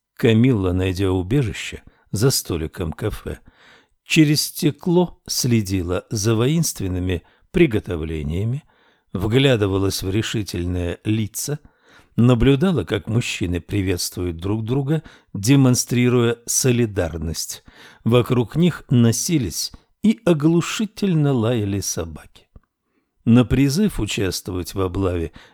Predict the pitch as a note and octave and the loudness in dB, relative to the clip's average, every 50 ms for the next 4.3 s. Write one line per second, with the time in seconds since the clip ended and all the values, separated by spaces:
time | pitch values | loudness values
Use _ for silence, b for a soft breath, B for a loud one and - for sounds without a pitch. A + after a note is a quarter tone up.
0 | B B B2 C3 C3+ C3+ C3 - - C#3+ C#3 D3+ - - - C3+ B2+ B2+ - - | B B 4 6 6 6 4 2 0 0 0 0 0 0 -2 0 0 0 -2 -2
1 | - - C#3 B2+ A#2 - C3+ C3 A#2+ b b b b b _ _ - E3+ E3 D#3 | -2 0 0 0 0 0 0 -2 -2 b b b b b _ _ 0 2 4 6
2 | D3 D3+ D3+ E3+ F#3 G3+ - - - - F2 E2 - - - - - _ _ _ | 6 6 6 6 4 2 2 -2 -6 -6 -6 -6 -8 -10 -20 -20 -20 _ _ _
3 | _ _ - G#2 G2 C3+ C3 B2 A#2+ _ _ - - - - C3+ C3+ C3+ C#3 C3+ | _ _ -8 -2 0 2 2 2 0 _ _ -10 -8 -4 -2 -2 0 0 0 2
4 | C3 A2+ F#2 E2+ D#2 C#2+ | 2 0 0 -2 -4 -8